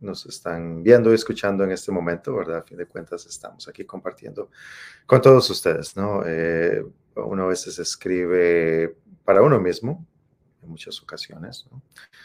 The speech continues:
Ah, pero, ah, y aunque eso es válido, al fin de cuentas, eh, esa oportunidad de, de, de compartir, ¿no? De hacer comunión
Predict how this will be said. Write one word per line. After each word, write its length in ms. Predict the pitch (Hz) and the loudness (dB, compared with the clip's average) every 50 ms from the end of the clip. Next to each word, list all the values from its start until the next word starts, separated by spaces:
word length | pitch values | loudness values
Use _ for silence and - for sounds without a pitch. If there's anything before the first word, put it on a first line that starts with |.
| - - - - _ _ _ _ - | -20 -20 -20 -20 _ _ _ _ -16
Ah, 300 | 85 82 82 82 82 - _ _ - | -12 -10 -8 -8 -8 -10 _ _ 4
pero, 1300 | 135 131 123 117 117 117 117 113 110 107 117 120 123 131 135 131 123 - - 90 90 92 92 92 90 92 | 6 6 6 8 6 6 6 6 6 6 6 6 6 8 6 6 6 4 2 2 2 2 4 4 2 2
ah, 60 | 98 | 2
y 60 | 92 | 0
aunque 200 | 90 85 82 92 | -2 -2 -2 -2
eso 220 | 90 - - 110 101 | -2 -2 0 0 0
es 100 | 92 - | 0 0
válido, 460 | - 104 104 98 95 90 87 90 95 | 0 0 2 2 2 2 2 2 0
al 80 | 90 85 | 0 -2
fin 140 | - 92 | -4 -6
de 100 | 90 85 | -8 -6
cuentas, 560 | - - 92 87 85 - 92 87 85 - - - | -6 -6 -6 -6 -6 -4 -4 -4 -4 -4 -8 -6
eh, 200 | 87 85 82 82 | -4 -4 -4 -4
esa 180 | - - 87 | -4 -6 -6
oportunidad 520 | - - 90 - 90 85 82 85 85 85 87 | -6 -8 -10 -10 -8 -8 -6 -4 -2 0 0
de, 220 | 82 82 - _ _ _ _ _ _ | -2 -2 -4 _ _ _ _ _ _
de, 640 | - 55 - - 57 - 65 - - - - - _ _ _ _ | -20 -20 -20 -18 -18 -18 -18 -20 -20 -20 -20 -20 _ _ _ _
de 80 | - 104 | -4 -2
compartir, 560 | - 87 80 - 87 - - - 101 82 80 | -2 -4 -4 -2 -4 -4 -4 -4 -6 -6 -6
¿no? 120 | 82 85 | -6 -8
De 60 | 85 80 | -8 -8
hacer 220 | - - 87 - | -8 -10 -12 -12
comunión 420 | - 90 87 87 87 87 85 87 | -12 -12 -10 -8 -8 -8 -8 -10